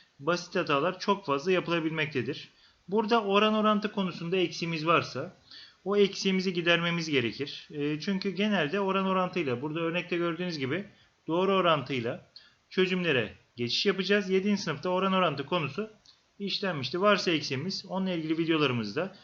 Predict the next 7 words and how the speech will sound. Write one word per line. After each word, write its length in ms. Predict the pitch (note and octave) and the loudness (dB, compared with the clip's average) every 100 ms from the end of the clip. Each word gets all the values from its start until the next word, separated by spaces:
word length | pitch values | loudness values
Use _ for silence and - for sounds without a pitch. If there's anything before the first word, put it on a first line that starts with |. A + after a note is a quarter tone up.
| - - | -20 -8
yedinci 380 | D3 F3 F#3+ E3+ | -2 0 0 -4
sınıftan 400 | D3 B2+ F#3+ F#3+ | -6 -6 -4 0
bulabilirsiniz. 720 | F3+ F3 E3+ D3 A#2 F3 - - _ _ _ _ _ _ _ | 0 2 2 0 -4 -6 -10 -14 _ _ _ _ _ _ _
Hemen 340 | B3 A#3 A3+ G#3+ | 0 2 4 6
daire 240 | A3 G#3+ | 6 6
grafiğine 460 | G3 F3+ C#3+ F3 G#3 | 6 4 2 2 4
geçelim. 340 | F3+ D#3+ G#2+ | 4 2 -2